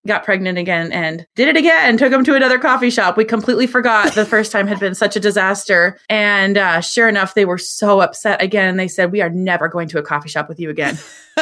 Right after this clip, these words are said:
Speaker 1: So.
Speaker 2: And, and people are listening are going, "How did you forget?"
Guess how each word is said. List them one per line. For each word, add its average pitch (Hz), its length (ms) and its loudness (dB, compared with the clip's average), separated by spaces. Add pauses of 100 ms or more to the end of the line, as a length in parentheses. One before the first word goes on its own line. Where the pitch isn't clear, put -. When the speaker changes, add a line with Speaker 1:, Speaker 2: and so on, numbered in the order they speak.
(360)
Speaker 1:
So. 208 240 2 (1120)
Speaker 2:
And, 233 240 0
and 190 240 0
people 220 280 -2
are 190 160 -2
listening 180 420 -2
are 156 60 -2
going, 151 340 -2 (100)
"How 262 420 -4
did 233 260 -2
you 190 120 0
forget?" 127 880 0